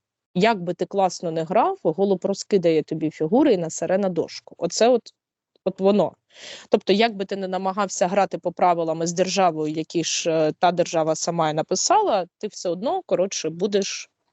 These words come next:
в мінусі, тому що правила змінюються на колінці. Це другий, е, момент, е, який у нас є, да, така прям проблематика внутрішня, серйозна. А, от.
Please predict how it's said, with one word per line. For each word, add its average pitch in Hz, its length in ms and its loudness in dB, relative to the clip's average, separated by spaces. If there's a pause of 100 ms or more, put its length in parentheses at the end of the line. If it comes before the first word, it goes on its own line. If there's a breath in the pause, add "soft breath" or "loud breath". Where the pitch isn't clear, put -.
(120)
в 214 120 2
мінусі, 156 500 0 (140)
тому 170 240 -2
що - 160 -6
правила 285 440 2
змінюються 202 540 -4
на 170 120 -2
колінці. - 580 -4 (760 loud breath)
Це 233 560 2
другий, 170 680 -6
е, 175 80 -6 (400)
момент, 165 540 0 (140)
е, - 80 -4 (1000)
який 170 640 2
у 165 120 -2
нас 156 380 -2
є, 160 280 2
да, 175 240 2 (100)
така 143 440 -6 (200)
прям 160 240 -2
проблематика 180 800 0
внутрішня, 170 640 -2
серйозна. 160 720 -2 (500 loud breath)
А, 185 320 4
от. 175 240 -4